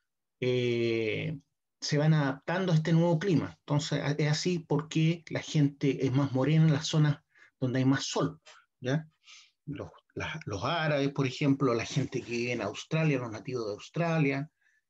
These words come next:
eh, la gente morena, ¿cierto? En África, es justamente su piel está más adaptada a zonas donde hay más sol,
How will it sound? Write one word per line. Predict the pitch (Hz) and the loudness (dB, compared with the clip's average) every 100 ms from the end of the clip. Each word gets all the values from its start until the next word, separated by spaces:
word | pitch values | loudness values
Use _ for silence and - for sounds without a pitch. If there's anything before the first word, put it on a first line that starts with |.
| - | -10
eh, | 110 110 104 101 98 98 80 71 _ _ _ _ _ _ | -6 -2 0 2 2 0 -2 -8 _ _ _ _ _ _
la | - | -8
gente | - 139 135 113 | 0 2 2 -4
morena, | 113 135 139 135 | -2 2 2 2
¿cierto? | 151 - 120 | -2 -4 -2
En | |
África, | 143 170 156 139 143 160 - | 0 0 0 0 0 -2 -4
es | - | -2
justamente | 151 - 143 156 156 156 139 - _ _ _ _ _ - | -2 0 2 4 2 0 -2 -6 _ _ _ _ _ -8
su | - - | -2 2
piel | 156 175 | 4 4
está | 156 - 156 147 | 4 2 0 2
más | 160 156 - | 2 2 -2
adaptada | 143 135 127 - - 185 151 139 165 - _ _ _ | -2 -2 -2 -6 -6 -2 0 0 -2 -6 _ _ _
a | 120 123 | -8 -8
zonas | - - 156 143 | -4 2 4 6
donde | 135 135 135 | 4 4 4
hay | 135 | 4
más | 143 151 | 4 2
sol, | 226 131 - | 0 -2 -4